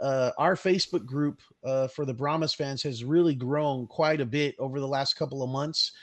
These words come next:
And th-, they're scared. They're scared. That's why they're issuing this challenge because,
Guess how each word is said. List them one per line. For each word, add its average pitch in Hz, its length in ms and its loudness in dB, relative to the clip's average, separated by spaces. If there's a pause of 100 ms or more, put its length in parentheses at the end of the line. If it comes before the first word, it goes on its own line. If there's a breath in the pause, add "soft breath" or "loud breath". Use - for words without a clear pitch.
(340 soft breath)
And 131 540 -2
th-, 120 220 -10 (120)
they're 170 220 2
scared. 160 460 0 (440)
They're 180 160 4
scared. 170 380 6
That's 175 220 6
why 208 160 10
they're 190 100 8
issuing 190 320 4
this 170 160 4
challenge 175 420 2
because, 147 380 -2